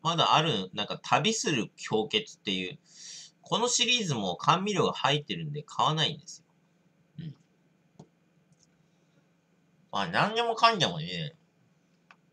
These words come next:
まあ、アルコール度数高めで、なんか、甘味料入ってる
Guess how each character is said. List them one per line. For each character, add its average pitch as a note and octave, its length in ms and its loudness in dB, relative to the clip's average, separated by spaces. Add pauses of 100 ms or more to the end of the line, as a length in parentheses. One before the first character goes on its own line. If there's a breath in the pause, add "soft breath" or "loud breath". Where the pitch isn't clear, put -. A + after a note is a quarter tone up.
(680)
ま G2 220 -2
あ、 D#2+ 160 4
ア C#3+ 60 6
ル E3+ 120 0
コ F#3+ 160 -2
ー F#3+ 60 2
ル F#3+ 80 -2
度 F#3 120 0
数 F#3+ 200 -6
高 C#3+ 480 4
め C#3+ 160 2
で、 C#3 160 0
な C3+ 120 2
ん F#2+ 80 -10
か、 - 180 0
甘 D3+ 100 2
味 D#3+ 80 0
料 B2 80 2
入 F#2 160 -2
っ - 40 -10
て - 100 -10
る D2+ 200 -8